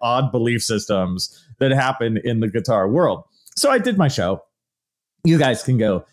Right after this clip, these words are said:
check it out. It's all about the idea that the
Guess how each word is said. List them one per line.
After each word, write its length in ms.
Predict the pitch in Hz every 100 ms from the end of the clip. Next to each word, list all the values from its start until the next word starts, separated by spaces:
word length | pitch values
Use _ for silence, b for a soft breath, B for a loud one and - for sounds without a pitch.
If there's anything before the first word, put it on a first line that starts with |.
| b
check 180 | - 95
it 80 | 85
out. 280 | 123 160 - B -
It's 240 | 147 139 - 139
all 120 | 139
about 200 | 123 117
the 100 | 101
idea 640 | 107 113 170 143 117 110 - _
that 480 | - 110 120 110 104 - _
the 680 | 120 110 117 107 101 98